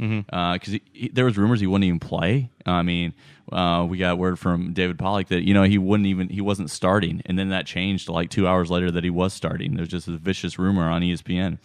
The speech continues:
Speaker 1: Yeah.
Speaker 2: So, I mean, you can kinda go back and forth on that. And maybe Cox wasn't ready, but he came out and played well. That's what you want out of your leader. And going in, uh, and playing an Arkansas team, I gotta like Georgia a lot.
Speaker 1: Yeah.
Speaker 2: Uh,
Speaker 1: Um, it looks like the spread is one.
Speaker 2: Okay.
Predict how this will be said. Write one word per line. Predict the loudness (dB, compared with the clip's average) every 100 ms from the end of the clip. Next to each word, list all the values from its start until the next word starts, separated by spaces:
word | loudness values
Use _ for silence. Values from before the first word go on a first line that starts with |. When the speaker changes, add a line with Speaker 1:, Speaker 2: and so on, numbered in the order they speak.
| -12
Speaker 1:
Yeah. | -6 -4 -4
Speaker 2:
So, | -4 0
I | 2
mean, | 2
you | 0
can | -4
kinda | -4 -2 -2
go |
back | 0 0 0
and | -2
forth | -2
on | -2
that. | 0 -2 0
And | 0
maybe | 2 0
Cox | -2 -4 -2
wasn't | -2 -2 0
ready, | 0 0
but | -2 -2
he | -2
came | -2 0
out | 0 0 -2
and |
played | -2 0 0
well. | 0 0 0 -4 -10 -20 -10
That's | -6 -4
what |
you | -2
want | 0 0 0
out | 0
of | -2
your | -4
leader. | -4 -4 -4 -4
And | -2 -2 -4 -4
going | -2 0
in, | 0 -2 -2
uh, | -4 -4
and | -6
playing | -4 -4 -2
an | -4
Arkansas | -4 -4 -4 -6
team, | -4 -2 -2 -4 -14 -20 -20 -14
I |
gotta | -6 -2 0
like | 0 0
Georgia | -2 -2 -2
a |
lot. | -2 -2 -4 -6 -10 -8
Speaker 1:
Yeah. | -4 0 -2 -4 -10 -8
Speaker 2:
Uh, | -4
Speaker 1:
Um, | -2
it |
looks | -2 -4
like | -8
the | -8
spread | -10 -4 -4 -2
is | -4
one. | -6 -8 -8 -12 _ _ _ _
Speaker 2:
Okay. | -8 -6 -6